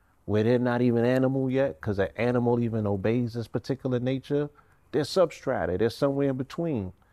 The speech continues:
And that becomes culture. And because of the domination, right,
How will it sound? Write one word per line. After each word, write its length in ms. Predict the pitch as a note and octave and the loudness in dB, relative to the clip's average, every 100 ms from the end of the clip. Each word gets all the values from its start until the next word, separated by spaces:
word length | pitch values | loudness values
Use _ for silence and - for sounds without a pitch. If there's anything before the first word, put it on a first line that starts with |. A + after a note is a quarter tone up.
| _ _ _ _ _ | _ _ _ _ _
And 540 | B2 B2 A#2 A2 G2+ - _ | 0 2 2 0 -4 -10 _
that 200 | G#2+ B2+ | -2 -2
becomes 420 | A#2 - B2 G#2 - | -2 -4 -4 -4 -4
culture. 500 | D3+ D3+ - E2+ - _ _ _ _ _ _ | -4 -4 -6 -8 -8 _ _ _ _ _ _
And 120 | G#2 G#2 | -2 0
because 380 | G#2+ - C#3+ | 0 0 2
of 100 | C#3 | 2
the 80 | A2+ | 0
domination, 1040 | G2 A#2+ B2 A#2+ A2+ C#3 C3+ - G#2+ G#2 G#2 _ _ _ | 0 -2 -2 -2 -4 -4 -4 -4 -4 -4 -10 _ _ _
right, 380 | F#2+ A2 B2+ A#2 | -4 0 0 0